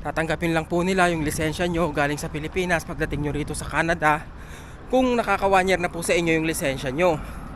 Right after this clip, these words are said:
Ibig sabihin po nun sa pagsabi kong tatanggapin nila is pwede pong mag-exam na kayo. Pag nakapasa po kayo ng exam o knowledge test, pwede na po kayong mag-road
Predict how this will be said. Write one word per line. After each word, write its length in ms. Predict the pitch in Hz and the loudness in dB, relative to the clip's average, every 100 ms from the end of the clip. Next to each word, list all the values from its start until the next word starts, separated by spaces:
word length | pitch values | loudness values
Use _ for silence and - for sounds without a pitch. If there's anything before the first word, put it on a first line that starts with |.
| - - - - - - - - - - | -14 -14 -14 -14 -14 -14 -14 -14 -16 -10
Ibig 240 | 170 165 | -8 -2
sabihin 240 | 196 190 208 | 2 4 6
po 160 | 220 | 6
nun 480 | 226 214 208 208 208 - - - - | 4 4 0 -2 -6 -10 -16 -16 -12
sa 560 | - 202 190 190 190 190 - - | 2 6 8 6 4 -2 -8 -4
pagsabi 400 | - 180 190 180 | -2 0 0 0
kong 160 | 185 175 | 0 0
tatanggapin 560 | 165 170 170 160 185 | 0 2 2 2 0
nila 400 | 180 180 160 156 - | 0 2 4 4 2
is 320 | 180 202 - - - - - - - - - - - - | -2 -2 -4 -12 -14 -14 -14 -14 -16 -16 -16 -16 -16 -2
pwede 240 | 165 170 | 2 2
pong 240 | 175 190 190 | 2 0 0
mag-exam 480 | 180 180 - 175 | -2 -2 -2 0
na 80 | 180 | 0
kayo. 400 | 160 165 160 214 - - - - - - - - - | 0 2 2 0 -2 -12 -14 -14 -14 -14 -14 -12 -6
Pag 80 | 156 | -2
nakapasa 400 | 156 175 190 208 | -2 -2 -6 -6
po 160 | - 196 | -6 -4
kayo 160 | 202 202 | -2 -2
ng 320 | 208 208 196 | -2 -4 -6
exam 400 | 226 - 190 185 | -6 0 0 2
o 80 | 175 | 2
knowledge 400 | 170 170 180 - | 4 4 0 0
test, 400 | 165 156 - - - - - - | 2 2 2 -8 -12 -12 -12 2
pwede 240 | 175 180 | 4 6
na 80 | 175 | 4
po 160 | 165 165 | 2 0
kayong 320 | 160 156 147 | 2 2 0
mag-road 240 | 131 127 | 0 -2